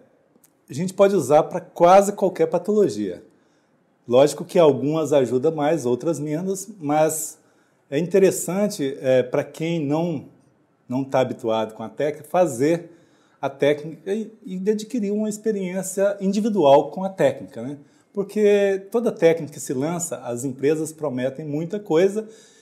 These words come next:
e às vezes você vai, na prática, aquilo não é o que eles prometeram. Então, você tem que realmente adquirir uma, uma experiência própria pra poder ver se realmente aquilo que eles venderam pra você valeu a pena, quer dizer,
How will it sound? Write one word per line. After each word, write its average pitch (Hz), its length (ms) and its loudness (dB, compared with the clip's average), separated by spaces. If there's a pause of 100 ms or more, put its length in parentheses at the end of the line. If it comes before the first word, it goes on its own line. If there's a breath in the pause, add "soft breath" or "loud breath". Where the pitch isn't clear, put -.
(300 soft breath)
e 175 80 2
às 160 160 6
vezes 165 220 4
você 180 100 0
vai, 151 420 6 (460)
na 156 160 2
prática, 151 560 4
aquilo 165 340 2
não 175 140 -4
é 160 60 4
o 165 100 2
que 165 100 -4
eles 170 160 -2
prometeram. 190 600 -2 (160)
Então, 160 320 -8
você 170 240 -4
tem 190 220 -6
que 233 240 -8 (500 soft breath)
realmente 175 500 2
adquirir 165 380 -2
uma, 147 140 -2 (200)
uma 139 140 -4
experiência 123 640 -4
própria 156 500 -2
pra 180 340 0
poder 170 680 -2 (440 soft breath)
ver 160 240 6
se 165 160 -4
realmente 143 600 4
aquilo 131 580 0 (320)
que - 120 -2
eles 143 220 4
venderam 127 460 2
pra 127 160 -2
você 131 460 -2
valeu 143 420 6
a 143 60 4
pena, 156 400 -4
quer 135 160 -2
dizer, 104 360 -6